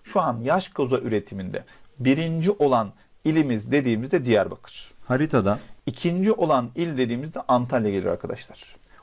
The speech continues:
Speaker 1: O yüzden bu sorumuzda bir ve iki doğru cevabımız olacaktır. Tabii yaş koza üretimi son yıllarda azaldı çünkü suni üretim arttı. Yani yapay üretim arttı. Ama yaş koza hala belli alanlarda üretimi devam eden bir, e,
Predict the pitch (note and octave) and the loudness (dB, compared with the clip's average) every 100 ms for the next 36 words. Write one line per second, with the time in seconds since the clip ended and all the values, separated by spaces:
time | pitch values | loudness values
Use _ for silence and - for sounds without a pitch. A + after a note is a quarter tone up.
0 | - E3 G#3+ F#3+ A#2 G#2+ _ _ C3+ D3 | -2 2 2 2 -2 -4 _ _ -8 0
1 | A3+ G#3 C#3+ G#2+ G2+ - - - C3+ D#3+ | 2 2 0 0 0 -2 -14 -14 -4 0
2 | G3+ F3+ F#3+ - C3 - F#3 G3+ - - | 2 4 2 0 -6 0 2 2 -6 -14
3 | C#3+ D3+ E3 E3 D3+ B2+ A2 G2+ F#2+ F#2+ | 0 2 4 4 4 4 4 2 0 -6
4 | A#2+ D3+ E3+ F3 - F3+ E3 F3+ F3 - | -2 0 0 -2 -4 -4 -2 0 0 0
5 | D#3+ D#3+ D#3+ E3+ E3 D#3+ D#3 D#3 D3+ D#3 | -6 -4 -4 -8 -6 -6 -4 -2 -2 0
6 | C3 B2 C#3+ F#3+ - - - D3 D3 E3 | -2 0 -2 -2 -12 -20 -4 -2 0 0
7 | C3 - - B2 A2 - G#2 G#2 F#2+ - | -2 -8 -2 2 2 -2 -4 -2 -4 -4
8 | A2+ G#2+ A2 - D#3+ C3+ A2 G2+ G2+ F#2 | -6 -2 -2 0 0 0 -4 -4 -2 -2
9 | F#2 _ A#3+ B3 - - D#3+ E3 F#3+ F#3 | -2 _ -12 -12 -20 -8 -6 0 0 0
10 | - C3+ F#3 E3 D#3 A#2+ A2 - _ - | 0 0 0 2 0 0 -6 -12 _ 0
11 | F3 D3+ - A2 G#2 G2+ G#2 D#3 G#3 - | 0 2 0 2 0 0 -4 -4 -8 -10
12 | _ - C#3+ - G3+ D#3+ C#3 A#2 G#2 G#2 | _ 0 0 0 -2 0 4 2 2 -2
13 | G#3+ - _ - F3 F3 - _ - B2+ | -4 -8 _ -2 0 0 -8 _ 0 4
14 | C3 B2+ | 6 4